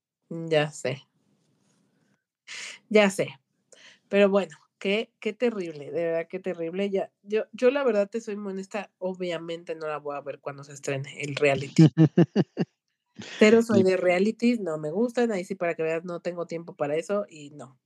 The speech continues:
Speaker 2: Ni por morbo.
Speaker 1: No. ¿Tú?
Speaker 2: No tengo vida, o sea, no me da la vida. <laughs>
Speaker 1: No se puede, aunque quisiera.
Speaker 2: Ajá.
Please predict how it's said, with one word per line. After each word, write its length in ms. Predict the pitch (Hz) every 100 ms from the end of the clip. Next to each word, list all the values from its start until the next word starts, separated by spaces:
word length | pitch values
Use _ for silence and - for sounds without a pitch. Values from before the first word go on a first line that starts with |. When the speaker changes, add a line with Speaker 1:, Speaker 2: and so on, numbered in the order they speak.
| _ _ _ _ _ - - - _
Speaker 2:
Ni 140 | 117 113
por 240 | - 110
morbo. 380 | 113 117 113 110 - _ _ _ -
Speaker 1:
No. 300 | 214 208 196 _ _ _ _ _ _ _ -
¿Tú? 260 | 262 381 _ _ _ _ _ - _ - _ _ -
Speaker 2:
No 200 | 175 127
tengo 300 | 123 120 113
vida, 360 | 113 110 107 _ _
o 100 | -
sea, 160 | - 135
no 100 | 156
me 120 | 147
da 100 | 139
la 100 | 127
vida. 260 | 123 123 - -
<laughs> 640 | - - - - - _ _ _ _ _ _ -
Speaker 1:
No 120 | 220
se 140 | 208
puede, 440 | 220 - 185 175 - -
aunque 300 | 165 185 185
quisiera. 560 | 190 175 165 156 - _ _ _
Speaker 2:
Ajá. 460 | - 151 131 139